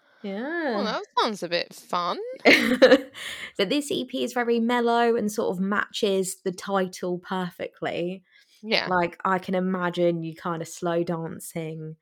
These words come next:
Speaker 1: It's filled with soft toned guitars, staggered drum beats, and it's actually quite down tempo. But there's some really cool sounds and production in there. I think Yellow Days,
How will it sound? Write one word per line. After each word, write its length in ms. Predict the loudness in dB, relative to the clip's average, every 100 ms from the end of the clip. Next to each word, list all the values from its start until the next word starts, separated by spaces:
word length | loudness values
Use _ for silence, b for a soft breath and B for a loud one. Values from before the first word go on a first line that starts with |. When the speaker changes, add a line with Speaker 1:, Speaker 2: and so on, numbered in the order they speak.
| _ 0
Speaker 1:
It's 260 | 0 -2
filled 380 | -2 2 2 0
with 140 | -2
soft 340 | 0 0 -2 -4
toned 300 | -2 -2 -2
guitars, 640 | -6 -4 2 4 4 0
staggered 540 | -4 0 0 0 -4 -2
drum 380 | 4 4 4 2
beats, 460 | 2 0 -4 -4
and 120 | -2
it's 260 | -2 -6 -6
actually 320 | -4 -4 -8 -8
quite 460 | -2 0 0 -4
down 380 | -4 -2 -2 -2
tempo. 680 | -2 -4 -4 -4 -2 -2 -2
But 140 | 0
there's 200 | 0 2
some 220 | 0 0 0
really 240 | 0 -2
cool 180 | -2 -4
sounds 600 | -4 -2 0 0 -2 -2
and 120 | -4
production 640 | -4 -2 -4 -4 -2 0
in 180 | 0 -2
there. 420 | 0 2 0 -2 b b -12
I 40 | -2
think 240 | -2 -2
Yellow 340 | 0 0 0 0
Days, 640 | -2 -2 -2 -4 -8